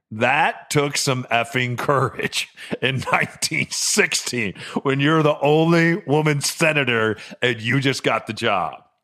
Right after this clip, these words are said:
But she must have been pretty good at it, 'cause she was still there to vote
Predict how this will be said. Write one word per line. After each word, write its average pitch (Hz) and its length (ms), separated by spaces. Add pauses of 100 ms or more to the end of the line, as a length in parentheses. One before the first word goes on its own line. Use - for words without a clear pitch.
(280)
But 123 160
she 143 120
must 160 240
have 165 80
been 165 160
pretty 165 220
good 170 260
at 120 200
it, 123 160 (300)
'cause 143 100
she 151 120
was 143 160
still 165 260
there 151 160
to 139 80
vote 143 340